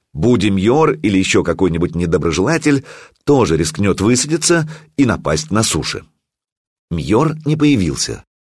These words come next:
Другие пираты тоже. Погода была отличная, ветер попутный,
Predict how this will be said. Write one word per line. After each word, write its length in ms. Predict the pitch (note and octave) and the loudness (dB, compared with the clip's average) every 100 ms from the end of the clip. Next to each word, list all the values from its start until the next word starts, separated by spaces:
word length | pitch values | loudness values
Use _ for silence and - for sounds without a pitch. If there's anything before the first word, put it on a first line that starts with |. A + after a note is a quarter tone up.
| _ _ - | _ _ -4
Другие 420 | A2+ B2 F3 F#3+ | -2 0 0 0
пираты 380 | C3+ B2 C#3+ E3 | 0 0 0 0
тоже. 520 | D3+ F2+ C2+ A1 - _ _ _ _ _ _ | 2 2 0 -8 -14 _ _ _ _ _ _
Погода 340 | - A#2+ D#3 E2+ | -4 0 0 0
была 200 | C#2+ D#2 | 0 -2
отличная, 600 | D3 F3 - C#3+ C3+ A2+ - - - | -2 -4 -2 0 0 -2 -10 -18 -4
ветер 360 | B2+ F#3+ C3 | 0 0 0
попутный, 640 | - - G3+ G3 D#3+ D3+ | -2 -2 -2 0 0 0